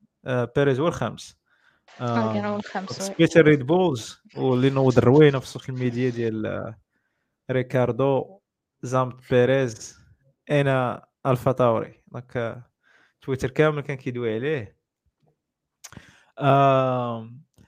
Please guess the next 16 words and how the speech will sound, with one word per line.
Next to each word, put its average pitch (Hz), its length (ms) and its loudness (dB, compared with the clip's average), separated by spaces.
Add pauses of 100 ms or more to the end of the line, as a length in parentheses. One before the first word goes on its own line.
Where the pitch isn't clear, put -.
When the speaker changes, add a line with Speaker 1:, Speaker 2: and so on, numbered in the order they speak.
(680)
Speaker 1:
اختلاف 214 540 4
ال-، 190 540 2
ال-، 147 300 -2
الجميع 175 560 2
لي 165 140 0
تراك، 127 560 -2 (120)
ولا 151 120 0
الأغلبية 165 500 2
ديال 143 160 0
لي 139 120 0
تراك 117 340 0
فين 127 560 -2 (760)
الأكشن 147 480 0
كيوقع 147 360 2
في - 140 -10
اللاست، 139 640 -6